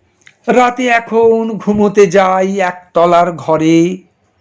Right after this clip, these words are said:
মেঝের উপর বিছানা পাতা, জ্যোৎস্না এসে পড়ে। আমার পরে যে বোন ছিল,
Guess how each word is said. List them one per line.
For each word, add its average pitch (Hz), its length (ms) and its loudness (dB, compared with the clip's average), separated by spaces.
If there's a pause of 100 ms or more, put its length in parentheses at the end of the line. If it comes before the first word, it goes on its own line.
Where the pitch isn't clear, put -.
(300)
মেঝের 175 600 2
উপর 156 420 -2
বিছানা 151 480 -8
পাতা, 147 720 -2 (560)
জ্যোৎস্না 180 640 0
এসে 123 320 -10
পড়ে। 131 500 -4 (2000)
আমার 247 360 0
পরে 202 560 2
যে 165 380 4
বোন 170 480 -2
ছিল, 143 420 -8